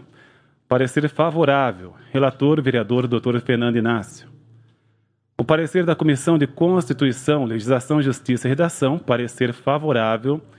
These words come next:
Vereador doutor Fernando Inácio, número quarenta e três barra dois mil e vinte e um. O parecer da Comissão de Serviços Públicos, Ocupação do Solo, Saúde, Assistência Social, Educação, Esporte, Cultura e Turismo,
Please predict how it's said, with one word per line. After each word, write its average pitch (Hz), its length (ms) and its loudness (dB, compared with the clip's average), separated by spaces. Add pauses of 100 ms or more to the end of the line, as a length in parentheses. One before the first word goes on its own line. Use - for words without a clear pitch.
(400)
Vereador 117 400 0
doutor 117 340 0
Fernando 113 300 -2
Inácio, 143 560 -2 (460)
número 117 220 2
quarenta 120 260 0
e 117 60 0
três 123 320 -2
barra 113 260 -2
dois 117 240 -2
mil 113 220 2
e 117 100 2
vinte 120 380 -4
e 113 40 0
um. 113 260 0 (2500)
O 135 160 2
parecer 165 540 0
da 135 100 2
Comissão 160 480 2
de 156 80 2
Serviços 143 480 0
Públicos, 127 580 0
Ocupação 123 540 -2
do 175 100 0
Solo, 117 560 0 (220)
Saúde, 131 680 0 (480)
Assistência 139 640 -2
Social, 127 520 0
Educação, 127 580 -2
Esporte, 135 460 -2
Cultura 120 400 0
e 117 40 -2
Turismo, 131 640 2